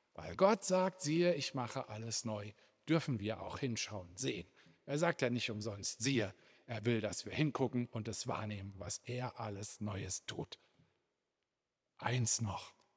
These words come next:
Gott verspricht nicht nur einen neuen Himmel. Das wäre sozusagen die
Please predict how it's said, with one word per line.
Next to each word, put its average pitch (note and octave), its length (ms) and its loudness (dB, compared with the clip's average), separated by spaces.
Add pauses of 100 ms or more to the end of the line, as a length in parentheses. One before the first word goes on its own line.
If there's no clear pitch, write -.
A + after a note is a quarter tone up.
(680)
Gott B2 180 2
verspricht - 580 0
nicht C3 320 2
nur F3+ 220 6
einen D3+ 320 2
neuen C3+ 320 4
Himmel. F3 440 0 (800)
Das C3 240 4
wäre E3 320 8
sozusagen B2 680 4
die A#2 260 4